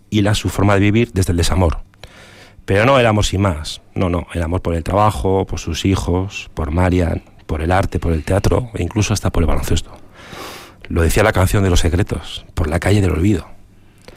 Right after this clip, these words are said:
La pregunta seguramente acecha cada mañana cuando pone uno de sus pies sobre la alfombra de su habitación. ¿Cuál es el siguiente paso en mi vida que voy a dar hoy? Mis conversaciones con Javi siempre han sido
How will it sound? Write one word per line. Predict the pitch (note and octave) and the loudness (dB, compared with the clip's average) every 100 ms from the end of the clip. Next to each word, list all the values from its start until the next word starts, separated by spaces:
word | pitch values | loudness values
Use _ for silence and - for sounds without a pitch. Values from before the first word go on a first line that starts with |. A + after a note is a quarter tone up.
| - - - - - - - | -20 -20 -20 -20 -20 -20 -2
La | G#2 | 0
pregunta | G2+ G2+ A#2 B2 | 2 4 4 4
seguramente | A#2+ A#2+ B2 B2 | 4 4 4 2
acecha | A#2+ - - A2+ G2+ F2+ | 2 2 4 4 4 2
cada | G2 F#2 | 0 2
mañana | F2+ F#2 G#2+ F#2+ | 2 2 2 0
cuando | F2 F2+ | -2 -4
pone | E2+ G2 | -2 0
uno | F#2+ | 0
de | F#2+ | 0
sus | F#2+ - | -2 -2
pies | G2+ G2 - - | 0 0 -2 -6
sobre | F2+ F2 | -6 -4
la | D#2+ | -4
alfombra | - F2+ E2+ | -4 -2 -4
de | |
su | D#2 | -2
habitación. | E2+ D#2+ - - D#2 - - | 0 0 4 4 2 -4 -2
¿Cuál | G2 | 0
es | F#2 | 2
el | F#2+ | 0
siguiente | - F#2+ - | 0 0 0
paso | E2+ G2 - G2 G2+ | 0 2 2 0 0
en | E2+ | 0
mi | E2 | 2
vida | F2+ F2 | 2 2
que | - | 2
voy | E2+ | 2
a | E2 | 4
dar | E2+ - - | 2 -2 -6
hoy? | - E2 - - - - - - - - - - - | -4 -4 -6 -20 -20 -20 -20 -20 -20 -18 -18 -20 -6
Mis | G#2 - | -2 0
conversaciones | A2 G#2+ A2 - D3 C#3+ | 4 4 4 4 4 4
con | C#3 | 2
Javi | - C3 | 2 2
siempre | C3 B2+ A2 | 2 0 2
han | G2 | 0
sido | - F#2 F2 E2 | 0 0 0 -2